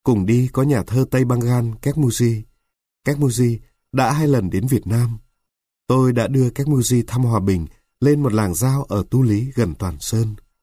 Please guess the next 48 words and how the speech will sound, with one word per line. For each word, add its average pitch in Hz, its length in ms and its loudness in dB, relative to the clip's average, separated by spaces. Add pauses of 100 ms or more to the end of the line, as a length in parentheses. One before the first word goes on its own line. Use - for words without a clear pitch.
(500)
Anh 127 140 2
ăn 127 140 0
thịt 113 200 -4
gà, 90 320 -4 (360)
chấm 117 220 2
nậm 151 140 0
bìa, 95 340 0 (340)
nước 175 200 2
ở 123 80 0
lòng 98 240 0
bò 95 160 2
vắt 98 220 -6
ra 131 340 -2 (300)
như 165 120 4
mọi 143 160 2
người 107 240 2
trong 139 200 -2
làng. 95 300 -2 (720)
Trong 123 160 -2
khi, 120 320 0 (300)
một 131 100 2
lần 98 220 0
khác, 156 280 -4 (340)
cũng 131 180 2
đến 135 180 2
núi 147 160 4
ấy, 104 320 -2 (300)
nhà 113 140 0
văn 117 200 -2
Sevun 143 520 0 (260)
ở 113 240 0
nước 156 160 2
Cộng 110 160 -2
hòa 104 160 0
Trung 139 240 -2
Á 104 300 -4
và 113 180 0
Marich 123 420 -2 (460)
thì 127 120 2
không 135 180 0
dám 139 200 -2
đụng 147 180 -2
đến 101 220 0
các 156 140 -8
món 113 220 -2
dân 131 200 -2
dã 117 160 -4
này. 101 340 -2